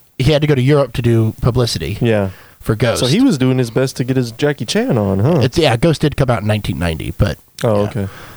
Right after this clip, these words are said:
Speaker 1: So, uh, so he did not get to do that shot or that scene,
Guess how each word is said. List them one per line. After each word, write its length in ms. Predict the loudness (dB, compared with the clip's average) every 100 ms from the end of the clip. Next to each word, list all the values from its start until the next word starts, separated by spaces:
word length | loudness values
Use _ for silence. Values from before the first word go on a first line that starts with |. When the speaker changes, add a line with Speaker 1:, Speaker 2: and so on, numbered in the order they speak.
| -2
Speaker 1:
So, 360 | 2 4 4
uh, 360 | 2 2 2 0
so 120 | 2
he 80 | 2
did 120 | 2
not 120 | 0 0
get 80 | -2
to 60 |
do 100 | 0
that 160 | 2 0
shot 380 | 0 0 0 2
or 100 | 2
that 240 | 2 0
scene, 480 | -2 2 4 4 2